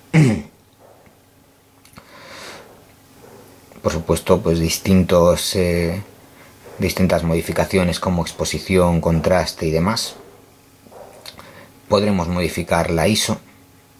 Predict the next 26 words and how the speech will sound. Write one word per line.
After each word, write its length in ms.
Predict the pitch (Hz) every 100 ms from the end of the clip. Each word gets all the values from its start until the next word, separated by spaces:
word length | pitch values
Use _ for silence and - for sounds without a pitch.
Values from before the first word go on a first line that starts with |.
| -
eh, 240 | 85 82 80
cosa 320 | 82 - 85
que 80 | 82
no 240 | 85 90
encontrábamos, 1120 | 87 80 76 82 78 80 80 78 80 - - - - - - - - - - -
que 80 | 101
no 100 | 95
encontrábamos 560 | 92 87 90 90 -
en 420 | 92 92 95 95
la 60 | 95
aplicación 480 | 92 101 92 90 87
de 100 | 76
Screen 240 | - 87
Sandwich 460 | 85 92 92 85 - -
y 120 | 92
que 100 | 92
realmente 560 | 95 98 98 98 92 -
encontramos, 760 | 95 80 85 85 92 90 87
no 100 | 92
encontramos 440 | 90 87 95 82
tampoco 320 | - 87 85 87
en 80 |
muchas 280 | 85 85 78
aplicaciones. 760 | 87 98 101 - 117 107 110 - - - - - - - - - - - -
Captura 400 | 92 - 90 87
continua, 480 | 92 92 110 107